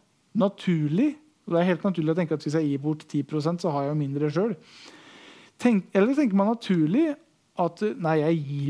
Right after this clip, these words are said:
jo ikke bort ti prosent, for da får jeg mindre selv. For det etter Guds prinsipp er at gi-, hvis dere gir ti prosent, eller minimum ti prosent, hvis dere gir til mitt rike, hvis dere overgir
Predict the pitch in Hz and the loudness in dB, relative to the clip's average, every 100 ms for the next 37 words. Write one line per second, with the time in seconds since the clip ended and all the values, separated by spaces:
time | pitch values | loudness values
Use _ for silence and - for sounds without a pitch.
0 | 208 220 165 190 - 156 208 208 277 226 | -2 -2 -2 -2 -2 -4 -2 0 0 0
1 | 190 190 175 165 160 147 156 151 151 135 | -2 0 0 0 0 -2 -2 -2 -2 -4
2 | 104 - _ _ _ _ - - - _ | -10 -20 _ _ _ _ -20 -20 -20 _
3 | 233 240 214 254 311 - _ _ 185 160 | 2 2 2 0 -2 -12 _ _ -4 -4
4 | - 190 - - 269 311 320 247 202 311 | 0 -2 -2 -2 2 2 2 2 0 -2
5 | 202 170 226 - 185 175 220 220 185 214 | -2 0 -2 -2 -2 0 2 2 4 2
6 | 269 - 208 214 220 233 302 - - _ | 2 -2 -4 -2 0 0 -2 -8 -14 _
7 | _ _ _ - 180 220 175 165 156 165 | _ _ _ -2 0 2 2 2 0 0
8 | 165 190 180 180 180 226 180 - 196 196 | 0 0 0 0 0 0 -2 0 0 2
9 | 180 185 233 254 - - 196 170 190 160 | 0 2 2 0 -4 -2 0 0 0 0
10 | - 202 185 - 160 156 - - _ _ | 0 0 0 -2 -2 -2 -8 -20 _ _
11 | _ 240 190 139 135 147 147 156 226 | _ 0 2 0 -2 -2 0 2 0